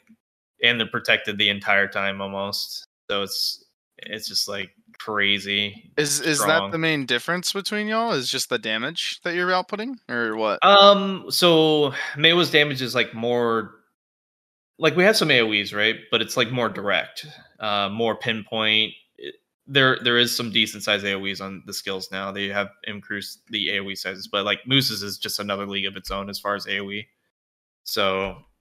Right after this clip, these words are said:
Speaker 1: they're just more consistent on landing their damage, uh, whereas you have to be more, like, timing and aiming it properly, blah, blah, blah.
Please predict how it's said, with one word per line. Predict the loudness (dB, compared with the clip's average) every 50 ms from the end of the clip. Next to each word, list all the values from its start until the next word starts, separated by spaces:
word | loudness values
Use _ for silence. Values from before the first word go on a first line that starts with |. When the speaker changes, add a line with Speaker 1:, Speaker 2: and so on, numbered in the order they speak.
| _ _
Speaker 1:
they're | -2 0 0
just | 0 -2 -4 -2
more | -2 -2 -2
consistent | -4 -6 -8 -6 -6 -4 -4 -4 -4 -4 -4
on | -6 -6 -6 -4
landing | -4 -2 -2 -2 -4 -2
their | -2 0
damage, | 2 2 2 2 0 -2 -4 -6 -6 -8 -8 -10 -12 -16 _ _ _ _ _ _ _ _ _ _ _ _ _ _ _ _ _ -6
uh, | -2 0 0 2 2 0 0
whereas | 0 0 0 0 0 -2 -2
you | -4 -4
have | -4 -6
to | -8 -8
be | -6 -6 -6 -6
more, | -6 -8 -6 -6 -6 -6 -6 -8 -10 -12 _ _ _ _ _ _ _ _ -14
like, | -12 -12 -12 -12 -14 -16 -8
timing | -2 0 0 0 0 -2 -4 -4
and | -4 -2
aiming | -2 -2 -2 -2 -2 -2
it | -2 -2 -4
properly, | -2 -4 -4 -4 -4 -6 -8 -6 -6
blah, | -6 -6 -8 -10
blah, | -10 -8
blah. | -6 -6 -4 -6 -6